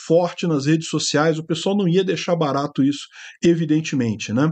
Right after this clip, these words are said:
Mais de vinte cidades russas já cancelaram as paradas do dia nove de maio, que é a parada do Dia da Vitória, em que os russos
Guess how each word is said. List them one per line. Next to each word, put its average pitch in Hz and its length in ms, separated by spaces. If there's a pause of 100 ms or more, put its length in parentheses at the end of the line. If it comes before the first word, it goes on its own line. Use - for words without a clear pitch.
(260)
Mais 233 420
de 202 240
vinte 202 640
cidades 175 680
russas 175 440
já 208 160
cancelaram 202 1080
as 180 140
paradas 170 640
do 160 100
dia 151 180
nove 180 360
de 160 120
maio, 180 480
que 165 180
é 165 40
a 170 100
parada 156 360
do 143 80
Dia 147 160
da 151 100
Vitória, 160 560
em 165 60
que 160 120
os 117 140
russos 151 240